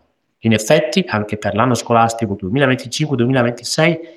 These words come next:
ben centocinquanta studenti sono iscritti ai corsi di inglese pomeridiani e serali che si svolgono in Agordino, tra Alleghe, Vallada, Cencenighe, Agordo di Vinallongo, settanta bambini, venti ragazzi delle scuole medie e sessanta adulti.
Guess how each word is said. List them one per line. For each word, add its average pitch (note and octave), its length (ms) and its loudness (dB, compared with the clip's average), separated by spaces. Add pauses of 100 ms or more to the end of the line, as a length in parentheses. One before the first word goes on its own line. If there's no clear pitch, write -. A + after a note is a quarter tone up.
(280)
ben F3+ 340 2
centocinquanta D3 760 0
studenti E3 440 0
sono D#3+ 220 0
iscritti D#3+ 420 0
ai G#2 100 -2
corsi D#3 360 0
di A2+ 80 -2
inglese C3+ 320 0
pomeridiani A#2+ 640 0
e A2+ 60 2
serali D3 480 0 (420)
che - 100 -12
si D#3+ 120 -6
svolgono F3 480 2
in D3 100 2
Agordino, D3 640 2
tra G2+ 220 0
Alleghe, A#2+ 520 2
Vallada, A#2+ 540 2
Cencenighe, A#2+ 720 -2
Agordo C3 480 2
di A#2+ 100 -2
Vinallongo, C3 760 0 (280)
settanta C#3 600 -2
bambini, D#3 500 4
venti C3+ 460 0
ragazzi A#2+ 420 0
delle A2+ 160 0
scuole A#2+ 280 -2
medie E3+ 280 2
e F3 60 4
sessanta D#3+ 460 -2
adulti. G#2 460 -4